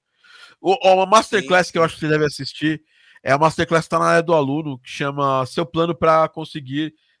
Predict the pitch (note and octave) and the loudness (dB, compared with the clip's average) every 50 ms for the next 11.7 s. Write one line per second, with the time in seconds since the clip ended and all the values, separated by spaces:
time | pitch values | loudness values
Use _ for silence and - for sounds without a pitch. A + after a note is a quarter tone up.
0 | _ - D3 D3+ D#3 C#3 - D3+ D3+ - - D3 C#3 C3 C3 C#3 D3+ D3+ - - | _ -12 -6 -6 -6 -4 -2 -4 -4 -4 -6 -6 -6 -4 -4 -6 -8 -10 -10 -2
1 | - D3 C#3+ C#3+ C#3 D3 D#3+ D#3 D3+ C3+ C3+ C#3 C3+ C3+ C3+ B2+ B2 C3 C3+ C3 | 0 2 4 4 4 4 4 0 -2 -4 -4 -4 -2 -2 -2 -2 -2 -4 -6 -4
2 | C3 B2+ - - C3 B2 B2 A#2+ - - - B2+ B2+ C#3 C#3+ - _ _ _ _ | -6 -6 -4 -6 -8 -6 -6 -8 -8 -8 -8 -6 -6 -6 -8 -12 _ _ _ _
3 | _ - B2+ - - - - F3 F#3+ F#3+ G#3+ F3 D3+ - - C#3 C#3 C3+ - C#3 | _ -4 -2 -2 -4 -6 -4 -4 -4 -4 -4 -6 -8 -8 -10 -10 -10 -10 -8 -8
4 | C3 B2+ A#2+ A#2 B2 C3+ C#3+ C#3 C3 B2+ C3 B2+ C#3 C3 C3 C3 C3 B2+ C3+ E3 | -6 -2 0 0 0 0 0 -2 -6 -10 -12 -14 -12 -10 -10 -10 -10 -10 -12 -16
5 | - A3 C3+ B2 B2 B2 C#3 D3+ - _ _ _ _ _ _ - - - - B2 | -16 -14 -8 -6 -4 -4 -4 -6 -12 _ _ _ _ _ _ -20 -12 -4 0 2
6 | B2+ B2+ A#2+ A#2+ B2+ B2+ C#3 C#3+ D#3 - D#3+ C#3+ C3+ D3 E3 D#3+ E3+ - F3 E3 | 2 2 2 0 0 -2 -2 -2 0 2 2 0 2 0 -4 -4 -4 -4 -2 -2
7 | D3+ - - D#3 D3 D3 C#3 C3+ C#3+ C3 - D3 C#3+ C#3 - - C#3+ C#3 C3+ C3 | -2 0 4 4 4 4 4 2 -2 -4 -4 -4 -6 -4 -2 2 2 4 4 4
8 | B2+ C3 C#3 D#3 D3 C3+ C3+ - C#3 C3 C3 C#3+ D3 C3+ C3+ C#3 C#3 B2+ - C#3+ | 4 2 0 -2 -4 -6 -8 -8 -10 -8 -8 -8 -8 -6 -6 -6 -6 -4 -2 -2
9 | C3 B2+ - C3+ B2+ B2+ B2+ B2 A#2+ A#2 A2+ _ _ _ _ _ _ _ - A#2 | -2 -2 -4 -6 -6 -6 -6 -6 -6 -8 -10 _ _ _ _ _ _ _ -18 -16
10 | A#2 A#2 A#2+ A#2+ A#2+ B2+ B2 A#2+ - C3 B2+ B2 - B2 A#2+ B2 B2+ - - B2 | -14 -12 -12 -10 -8 -10 -10 -8 -4 -4 -4 -4 -4 -10 -8 -8 -8 -8 -8 -10
11 | A#2 B2 A#2 B2 A#2+ A#2+ A2+ A2 A#2 B2+ D3 D#3+ D3+ B2+ | -8 -8 -8 -8 -8 -10 -12 -10 -10 -10 -8 -8 -10 -12